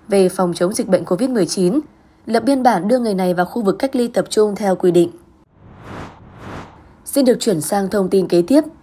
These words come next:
Thưa quý vị, mới đây, Cơ quan Cảnh sát điều tra Công an huyện La Pa, Gia Lai cho biết vừa tiến hành bắt giữ Đặng Ninh Hậu, sinh năm một nghìn chín trăm chín mươi mốt, trú phường Sông Bờ, thị xã Ayunpa, và Nay Khuôn,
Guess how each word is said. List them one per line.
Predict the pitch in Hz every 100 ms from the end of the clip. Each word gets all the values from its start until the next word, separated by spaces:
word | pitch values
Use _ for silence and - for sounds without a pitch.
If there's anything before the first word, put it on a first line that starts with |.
| _ -
Thưa | 311
quý | 302
vị, | 311
mới | 226 220
đây, | 254 254
Cơ | 254
quan | 240 240 220
Cảnh | 208
sát | 160 285
điều | 247 185
tra | - 226
Công | 220 -
an | 214
huyện | 202 -
La | 196 220
Pa, | 214 214 208
Gia | 196 214
Lai | 208 202 196
cho | 208
biết | 196 302 - - -
vừa | - 214
tiến | 202 202
hành | 254 262 180 -
bắt | 269
giữ | - 226 285
Đặng | 262 220 208
Ninh | 233
Hậu, | 226 220 - -
sinh | - 254
năm | 254 240
một |
nghìn | 185 160
chín | 165 175
trăm | 214 202
chín | - 185
mươi | 214
mốt, | 269 302 - - - -
trú | 214 262
phường | 269 233
Sông | 196 247 226
Bờ, | 202 185 170
thị | 196
xã | 190 208
Ayunpa, | 226 208 208 185 202 196 190 - -
và | 185 180 170
Nay | 185 214
Khuôn, | 202 220